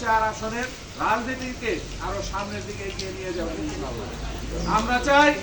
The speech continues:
আলহাজ মোহাম্মদ শাহ আলম সাহেব, উনি এই নারায়ণগঞ্জ চার আসনে আগামী জাতীয় সংসদ নির্বাচনে সংসদ সদস্য হিসেবে আমাদের মাঝে আসবেন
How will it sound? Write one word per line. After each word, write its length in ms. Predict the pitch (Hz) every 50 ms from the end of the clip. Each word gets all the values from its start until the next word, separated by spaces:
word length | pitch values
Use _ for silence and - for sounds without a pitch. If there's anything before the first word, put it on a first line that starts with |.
| - - - - - - 220
আলহাজ 280 | 220 233 247 240 220 - 214
মোহাম্মদ 320 | 226 226 226 226 226 - -
শাহ 120 | - 214 214
আলম 160 | 214 226 226 220 -
সাহেব, 260 | 240 254 262 269 269 269 - - - - - - 233
উনি 160 | 262 302 285 240 - - - - - - - - - - - - - - - - - 202 208
এই 100 | 220 226 226 220
নারায়ণগঞ্জ 420 | 220 220 220 220 220 226 233 220 226
চার 200 | 247 240 233 233 233 233
আসনে 320 | 233 226 233 240 254 262 262 269 262 - - - 180 - - - - - - - - - - - - - - - - - - - - - 277 262 226 - 233
আগামী 280 | 247 247 262 262 262 254 233 254
জাতীয় 280 | 240 233 - 240 247 262 254 240 247
সংসদ 340 | 262 247 247 254 262 262 262 - 269
নির্বাচনে 520 | 285 285 294 294 285 285 302 285 285 277 220 - - - - - - - - -
সংসদ 400 | 190 202 233 254 247 262 262 247 233 - 247
সদস্য 300 | 247 254 254 247 - 262 262 247 226 240
হিসেবে 280 | 233 269 254 254 262 262 262
আমাদের 340 | 254 254 254 254 254 254 247
মাঝে 220 | 247 262 254 262 262
আসবেন 340 | 262 254 226 233 285 277 285